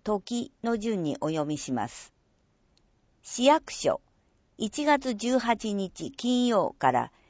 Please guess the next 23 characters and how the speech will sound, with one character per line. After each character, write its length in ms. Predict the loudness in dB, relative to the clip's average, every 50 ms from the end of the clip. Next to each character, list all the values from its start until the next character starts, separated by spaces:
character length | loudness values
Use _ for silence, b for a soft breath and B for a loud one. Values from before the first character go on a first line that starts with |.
| _ _ _
二 140 | -2 2 6
月 260 | 6 6 6 4 -2
二 340 | -6 -6 -6 -6 -6 -6 2
日 160 | 4 4 4
土 180 | 6 6 4 6
曜、 360 | 6 4 4 4 2 0 -4 _ _ _ b b b b
八 320 | -4 -4 -2 -2 -2 -2
時 100 | -2 -4
三 300 | 0 2 2 2 2 0
十 140 | -2 -6 -8
分 340 | -10 _ -4 -4 -4 -2 0
か 160 | 0 2 2
ら 100 | 2 2
二 240 | 0 0 -2 -4 -4
十 240 | -2 -2 -2 -2 -4
時。 260 | -6 -10 -14 -18 -18 _ _ _ _ _ _ _ _ _ _ _ _ _ _ _ _ _ _ _ _ _ _ _ _ _ _ _
石 240 | -6 -4 -2 0
巻 300 | 2 2 2 2 0 -4
地 140 | -8 -8 -6
区 120 | -4 -4 -4
市 180 | 0 0 0
民 260 | 0 2 0 0 -2
館、 300 | -4 -2 -2 -2 -2 -4